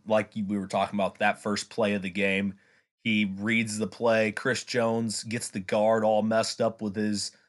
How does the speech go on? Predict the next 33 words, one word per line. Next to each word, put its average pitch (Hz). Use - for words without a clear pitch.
penetration, 120
which 110
is 104
something 113
Chris 113
Jones 120
does 107
very 117
frequently 127
versus 101
the 104
run 98
game. 101
But 117
he 123
gets 151
in 135
there, 131
he 120
penetrates, 127
the, 107
the 113
guard 127
is 110
all 123
out 120
of 107
sorts, 123
and 104
Willie 123
really 117
has 117
a 98